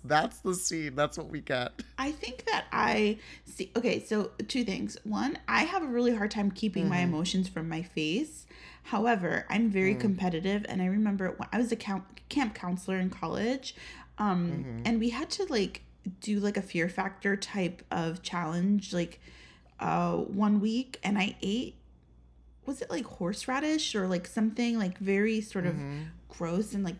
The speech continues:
Speaker 2: pungent smelling, and I just, like, swallowed it. I was like, "This is
Speaker 1: Yeah.
Speaker 2: a, this is a competition. I need to win."
Speaker 1: You,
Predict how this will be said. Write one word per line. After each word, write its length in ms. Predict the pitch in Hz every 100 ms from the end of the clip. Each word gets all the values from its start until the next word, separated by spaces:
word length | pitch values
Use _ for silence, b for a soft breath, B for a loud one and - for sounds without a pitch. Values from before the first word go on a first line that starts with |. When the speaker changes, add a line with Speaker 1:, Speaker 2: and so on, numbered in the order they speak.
| -
Speaker 2:
pungent 520 | - 180 180 180 - -
smelling, 600 | 220 208 208 214 247 254 B B B -
and 140 | 226
I 80 | 247
just, 180 | 320 320
like, 220 | 220 - - -
swallowed 380 | - - 185 190
it. 160 | 175 - - - - - - - _ _ _ - - -
I 40 |
was 100 | 214 269
like, 80 | 247
"This 140 | 254
is 60 | 143
Speaker 1:
Yeah. 140 | 147 - -
Speaker 2:
a, 40 | 220
this 100 | 254
is 80 |
a 40 | 302
competition. 600 | 277 233 240 247 190 - -
I 80 | 247
need 140 | 247
to 80 | 220
win." 220 | 214 165 156 - - - - b b b b b b b -
Speaker 1:
You, 300 | 233 196 202